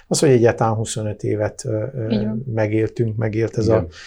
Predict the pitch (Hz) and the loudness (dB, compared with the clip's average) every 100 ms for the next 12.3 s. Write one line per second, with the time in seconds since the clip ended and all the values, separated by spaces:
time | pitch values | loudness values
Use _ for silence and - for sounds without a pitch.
0 | - - 110 107 - 117 120 120 127 - | -8 0 4 4 4 4 4 4 4 2
1 | 113 - 214 165 120 113 120 143 - 117 | 0 -2 -6 -2 0 0 -2 -4 -2 0
2 | 110 107 107 107 - 110 107 107 110 - | 0 -2 -2 -4 -2 -2 -2 -4 -8 -8
3 | 113 107 - 113 110 113 113 113 113 - | -6 -6 -4 -2 -2 -4 -6 -10 -12 -20
4 | - - - - _ - 123 120 117 117 | -20 -20 -20 -20 _ 0 2 2 2 -2
5 | 143 175 - - - - - 180 165 156 | -6 -10 -12 -12 -12 -12 0 4 6 4
6 | - 156 147 - - - - - - 135 | 4 2 2 -4 -14 -14 -14 -10 0 2
7 | 135 139 135 131 131 127 123 143 165 143 | 2 4 4 6 4 2 0 -4 -8 -10
8 | 139 143 185 180 - - - - 147 131 | -10 -12 -14 -12 -10 -8 -2 2 4 4
9 | 120 131 123 117 117 113 - 120 117 - | 2 4 4 6 4 4 2 0 0 -12
10 | - - 127 107 _ _ - 185 139 135 | -14 0 0 0 _ _ -20 -14 -2 0
11 | 120 120 - 127 - 123 117 - 131 117 | 2 2 2 2 4 4 4 0 -4 -4
12 | 117 120 117 | -2 -2 -2